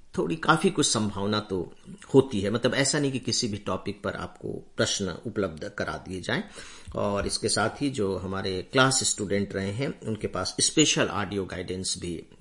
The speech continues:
भेजा जाता है। अ, मित्रों, इस, इन सूचनाओं के बाद आज के मुख्य विषय के तहत मैं थोड़ा सा आपसे स्वयं सहायता समूह के बारे में बात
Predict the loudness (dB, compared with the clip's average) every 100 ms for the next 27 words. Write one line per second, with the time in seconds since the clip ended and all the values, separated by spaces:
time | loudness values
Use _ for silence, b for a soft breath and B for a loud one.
0 | -12 -8 -8 -8 -10 -12 -16 -8 -6 -6
1 | -8 -10 -10 -10 -12 -14 -16 -20 -20 -20
2 | -20 -20 B B B B B 4 6 6
3 | 6 4 4 2 2 2 0 -2 -4 -4
4 | -2 0 2 0 0 2 4 2 -2 -6
5 | -2 0 -2 -4 0 4 2 2 4 6
6 | 4 2 6 4 4 -2 -2 -2 -2 -2
7 | 0 0 0 -2 -6 -6 -6 -6 B B
8 | B B 2 4 4 2 0 2 0 -2
9 | -4 -4 -2 2 2 2 0 -4 -4 -4
10 | -4 -4 -6 -8 -6 -4 -6